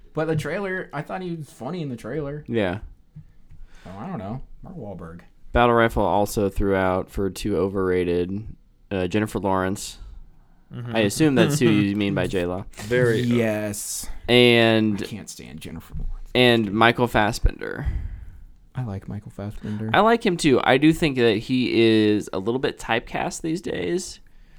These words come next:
Speaker 3: Can
Speaker 2: Um,
Speaker 3: Oh,
Speaker 2: I
Speaker 3: sorry.
Speaker 2: think he did great in Jobs. Was it, it was Jobs?
Speaker 3: Yeah, he was in Jobs.
Speaker 2: When was it Jo-, I can't. There were two.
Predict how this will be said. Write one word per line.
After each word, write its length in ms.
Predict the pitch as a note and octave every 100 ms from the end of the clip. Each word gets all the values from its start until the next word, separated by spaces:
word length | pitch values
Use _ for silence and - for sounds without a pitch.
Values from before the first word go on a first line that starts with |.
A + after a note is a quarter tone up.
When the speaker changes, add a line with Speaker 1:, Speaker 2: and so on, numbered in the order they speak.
| - - - -
Speaker 3:
Can 140 | E3 D#3
Speaker 2:
Um, 640 | G2+ F2+ D#2 E2 F#2 B2 -
Speaker 3:
Oh, 40 | G#2
Speaker 2:
I 40 |
Speaker 3:
sorry. 180 | - B2+
Speaker 2:
think 140 | D#3+ F#3
he 40 | E3+
did 240 | C#3+ A#2+
great 300 | A2 G#2+ A2+
in 440 | F#2 G#2 G2 F#2 E2+
Jobs. 720 | G2+ F#2+ F#2+ G#2 C3+ - - - - - - _ _ _ _ _ _ _ _ _ _ _ _ _ -
Was 120 | D#3
it, 60 |
it 20 | A#2+
was 120 | A#2
Jobs? 300 | - F3+ A#2
Speaker 3:
Yeah, 140 | F#2
he 120 | G2+ A#2+
was 120 | A2
in 100 | F#2
Jobs. 140 | -
Speaker 2:
When 180 | F#3 F3+ - _ -
was 200 | E3+ E3
it 40 |
Jo-, 100 | E3+ -
I 120 | D#3+
can't. 240 | - - -
There 80 | F3+
were 120 | E3
two. 680 | D#3 A3 A3 A3 G#3+ G#3